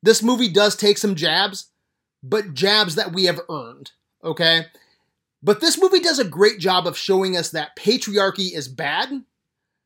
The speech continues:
but so is matriarchy. I think this movie does a great job of painting both Barbie and Ken as the villains. A perfect world is where everyone feels included, a balanced world with equality.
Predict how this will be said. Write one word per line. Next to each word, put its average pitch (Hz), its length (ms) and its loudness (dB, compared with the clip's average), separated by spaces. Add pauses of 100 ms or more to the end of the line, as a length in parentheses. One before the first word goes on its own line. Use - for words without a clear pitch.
(280)
but 254 160 0
so 262 280 6
is 175 160 0
matriarchy. 156 720 -2 (520)
I 208 100 0
think 339 180 -4
this 320 140 -4
movie 285 240 -2
does 233 160 2
a 233 60 2
great 196 320 0
job 180 260 -2
of - 140 -12
painting 180 400 -6 (200)
both 175 480 6
Barbie 170 540 0 (100)
and 180 300 -2
Ken 156 480 -2
as 160 160 -6
the 156 80 -6
villains. 143 540 -10 (720)
A 190 120 4
perfect 302 440 0
world 220 340 8
is 165 160 -4
where 175 280 -4
everyone 208 500 2
feels 170 220 -2
included, 139 500 -6 (380)
a 170 140 -2
balanced 202 580 0
world 147 420 -6 (540)
with 165 200 -6
equality. 147 600 -10